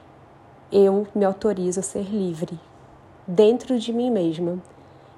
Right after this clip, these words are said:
E a partir disso você começa a se libertar também externamente com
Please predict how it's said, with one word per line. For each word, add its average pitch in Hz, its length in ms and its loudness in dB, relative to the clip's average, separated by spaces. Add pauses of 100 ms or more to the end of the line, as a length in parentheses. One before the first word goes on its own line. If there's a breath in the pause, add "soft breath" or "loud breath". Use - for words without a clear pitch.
E 196 100 2
a 185 80 2
partir 185 360 -6
disso 175 300 -6
você 180 260 -6
começa 180 460 -6
a - 20 -8
se - 120 -10
libertar 180 460 -4
também 208 480 0
externamente 190 760 -4
com 170 280 -4